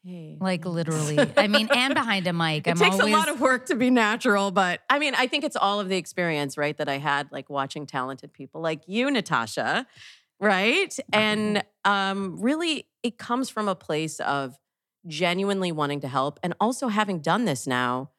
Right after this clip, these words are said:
Speaker 1: for, like, seventeen years, I've been writing dating profiles. So I have seen it all. I have been through all of the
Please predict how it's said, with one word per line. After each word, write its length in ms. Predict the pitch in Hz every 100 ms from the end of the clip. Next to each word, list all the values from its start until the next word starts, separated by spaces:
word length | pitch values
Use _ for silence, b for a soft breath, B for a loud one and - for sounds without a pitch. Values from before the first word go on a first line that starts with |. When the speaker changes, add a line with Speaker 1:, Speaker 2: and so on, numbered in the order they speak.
| _ _ _
Speaker 1:
for, 340 | - 156 147 _ _
like, 160 | 156 156
seventeen 640 | - 196 220 226 - 185 156
years, 500 | 139 247 156 110 151
I've 100 | 147
been 120 | 143
writing 280 | 143 139 131
dating 240 | 127 131
profiles. 420 | 123 120 107 120 -
So 160 | 156 B B B _
I 160 | 190 233
have 180 | 247 208
seen 380 | - - 214
it 100 | 196
all. 320 | 92 160 160 147
I 80 | 151
have 180 | 151 139
been 220 | 151 160
through 220 | 160 147
all 280 | - 143 147
of 160 | 139 143
the 380 | 139 131 127